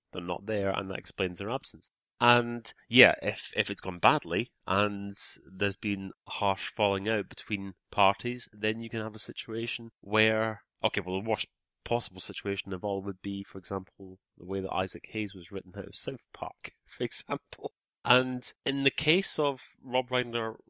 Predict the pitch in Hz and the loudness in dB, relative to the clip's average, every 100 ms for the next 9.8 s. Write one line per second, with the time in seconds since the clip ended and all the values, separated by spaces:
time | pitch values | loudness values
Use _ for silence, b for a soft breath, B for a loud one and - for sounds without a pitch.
0 | _ _ 127 - 123 123 120 117 113 _ | _ _ -16 -2 2 2 0 -4 -8 _
1 | _ 110 110 107 101 101 _ _ - - | _ -8 -4 -4 -4 -8 _ _ -16 2
2 | 139 143 82 - - _ _ _ 120 123 | 2 2 -4 -8 -16 _ _ _ 2 4
3 | 117 127 - - 127 117 110 107 120 - | 4 2 2 2 4 4 2 4 4 4
4 | 110 110 107 101 104 110 107 101 104 - | 2 4 2 4 4 2 -4 -8 -10 -6
5 | - 104 107 104 98 101 - - 101 98 | -2 -2 -2 -4 -4 -4 -6 -2 0 0
6 | - 101 107 120 - - - 117 104 - | -4 -6 -2 -2 -2 -6 -4 -2 -4 -4
7 | 110 98 95 101 95 101 98 - 104 98 | -4 -4 -6 -6 -4 -4 -4 -6 -4 -4
8 | 92 - 101 107 101 98 90 95 101 92 | -4 -8 -6 -6 -4 -4 -2 -2 -4 -4
9 | 95 - - - 95 92 - | -6 -6 -10 -10 -8 -8 -10